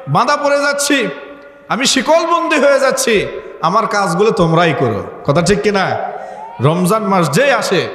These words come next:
বহির বিশ্বগুলো প্রত্যেকটা পণ্য থেকে টেন পার্সেন্ট, এইট পার্সেন্ট পণ্য ভেদে দা-, জিনিসের দামগুলো কমিয়ে দেয়।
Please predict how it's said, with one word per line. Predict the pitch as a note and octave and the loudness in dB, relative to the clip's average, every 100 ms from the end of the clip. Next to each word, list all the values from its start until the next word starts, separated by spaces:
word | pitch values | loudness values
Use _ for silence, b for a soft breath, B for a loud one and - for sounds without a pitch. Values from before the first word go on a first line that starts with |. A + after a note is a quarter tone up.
| - - - | -12 -14 -2
বহির | D3+ G#3 C#4 B3 | 0 2 2 0
বিশ্বগুলো | A3+ - - D4+ B3 F#3 - - - - | 0 0 0 0 2 0 -2 -8 -14 -8
প্রত্যেকটা | - - C5+ D4+ - - | -4 -2 -2 -4 -4 -4
পণ্য | C4 A3+ A3 G#3+ G#3 | -2 0 2 2 2
থেকে | G#3+ G#3+ G3 - - - - - - | 0 0 0 -2 -8 -14 -18 -10 0
টেন | F3+ F#3+ | 0 0
পার্সেন্ট, | G3+ - - F3 D3 C#3+ | 0 0 2 2 2 0
এইট | F3+ G#3 - | -2 -2 0
পার্সেন্ট | F#3+ - E3+ D3 | -2 0 -2 0
পণ্য | A3 B3+ B3+ | 0 0 2
ভেদে | G3 G3 | 2 2
দা-, | E3+ D#3+ - - C#3+ | 0 -2 -6 -12 -6
জিনিসের | C3+ A3 - D#3+ | -4 -2 -2 -2
দামগুলো | D3 C#3+ D#3+ A#3 | -2 0 0 0
কমিয়ে | G3 F3 E3+ D3 | 2 2 2 2
দেয়। | D3+ C#3+ - | 2 2 -2